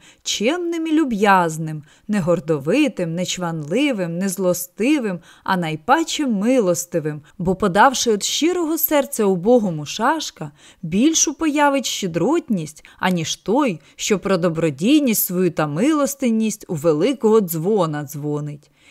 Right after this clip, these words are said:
І як буде той рицар усіма вищереченими цнотами оздоблений, то вже хто на нього спогляне, хоч і не знаючи особисто, всякий мусить визнати його і вважати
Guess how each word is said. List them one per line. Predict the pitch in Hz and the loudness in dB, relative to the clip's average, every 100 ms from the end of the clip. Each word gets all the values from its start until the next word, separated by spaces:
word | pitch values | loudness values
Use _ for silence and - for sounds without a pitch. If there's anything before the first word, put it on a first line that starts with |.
| _ | _
І | 190 | -2
як | 175 156 | -2 -2
буде | 151 202 339 | -4 -2 -2
той | 339 339 330 | 0 0 0
рицар | 320 - 262 - | 0 0 -2 -2
усіма | 226 - 226 233 240 | -4 -2 0 4 2
вищереченими | 208 - - 202 208 220 - 202 196 202 | 2 -2 -2 0 2 0 -2 -4 -2 -2
цнотами | - 196 202 196 180 160 | -4 -4 -4 -4 -4 -4
оздоблений, | 151 143 165 311 269 220 175 156 - - - | -6 -2 0 0 0 -4 -4 -8 -14 -12 -4
то | 196 | -2
вже | 170 | 0
хто | 196 - 240 | -2 0 0
на | 208 | 0
нього | 185 180 | -2 -4
спогляне, | 156 - 151 131 160 247 294 190 160 - | -6 -6 -6 -4 0 2 2 -2 -8 -14
хоч | - 349 | -8 -2
і | 381 | 0
не | 294 | 0
знаючи | 214 175 262 262 262 - | 0 0 2 2 0 -2
особисто, | 156 - 147 143 311 254 - 156 - _ | -4 -4 -4 0 0 -2 -4 -6 -8 _
всякий | - 165 175 247 285 262 | -8 0 2 2 0 -2
мусить | 269 285 240 | -2 -6 -6
визнати | 220 247 226 214 196 190 | -2 0 0 -2 -2 -2
його | 175 175 | 0 0
і | 170 | -2
вважати | 147 151 135 156 185 208 254 | -2 -8 -2 4 4 4 -4